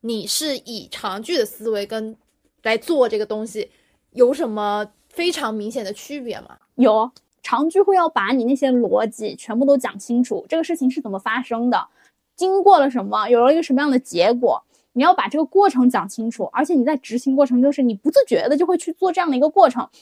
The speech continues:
Speaker 2: 你会想每个人都变得合理，但是你到了小程序短剧里不用，你上来就给别人一个结果。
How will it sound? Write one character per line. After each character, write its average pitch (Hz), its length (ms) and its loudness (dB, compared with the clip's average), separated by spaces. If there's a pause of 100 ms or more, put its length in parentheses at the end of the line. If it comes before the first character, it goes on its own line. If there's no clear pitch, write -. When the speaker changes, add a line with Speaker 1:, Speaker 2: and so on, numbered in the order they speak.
(200)
Speaker 2:
你 254 100 6
会 349 100 4
想 294 220 -2
每 262 180 -4
个 254 60 0
人 277 80 0
都 285 80 2
变 311 120 0
得 233 80 0
合 202 340 0
理， 240 220 -4 (300)
但 370 100 2
是 381 120 -2
你 269 120 0
到 320 160 0
了 277 80 2
小 190 160 -4
程 214 140 -12
序 - 120 -18
短 202 220 -2
剧 226 140 -6
里 220 180 -4
不 208 120 -2
用， 247 220 -2
你 208 100 -8
上 370 180 0
来 330 80 -2
就 247 100 0
给 226 120 0
别 165 160 -12
人 185 100 -12
一 - 20 -10
个 202 80 -8
结 - 200 -14
果。 - 160 -20